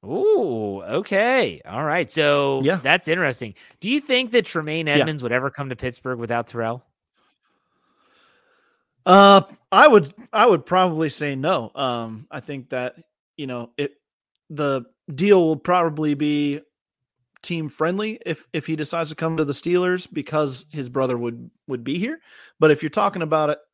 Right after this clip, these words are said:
Speaker 2: a guy in Edmonds who's probably looking to make a little money on the market, if, uh, if Terrell's not in Pittsburgh, then I,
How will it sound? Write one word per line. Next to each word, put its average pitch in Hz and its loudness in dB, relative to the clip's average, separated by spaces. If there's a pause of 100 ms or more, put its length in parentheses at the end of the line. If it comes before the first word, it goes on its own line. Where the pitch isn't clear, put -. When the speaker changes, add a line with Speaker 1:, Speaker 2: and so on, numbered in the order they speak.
(160)
Speaker 2:
a 151 -2
guy 147 -2
in 143 -10
Edmonds 143 -6
who's 135 -12
probably 185 -2
looking 143 -4
to 135 -6
make 151 -8
a - -8
little 135 -4
money 160 -2
on 143 -4
the 135 -6
market, 135 -2 (440)
if, 151 -2
uh, 135 2 (380)
if 131 -8 (140)
Terrell's 180 4
not 160 2
in 143 -6
Pittsburgh, 139 -4
then 135 -6
I, 143 -2